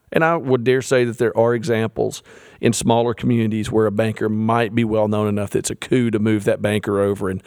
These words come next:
here's Mister or Missus whatever, God's gift to banking. But we're talking about branding. Is, is your brand that guy's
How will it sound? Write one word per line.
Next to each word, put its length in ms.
here's 380
Mister 580
or 120
Missus 600
whatever, 680
God's 260
gift 220
to 40
banking. 480
But 180
we're 100
talking 320
about 220
branding. 380
Is, 260
is 240
your 120
brand 520
that 160
guy's 520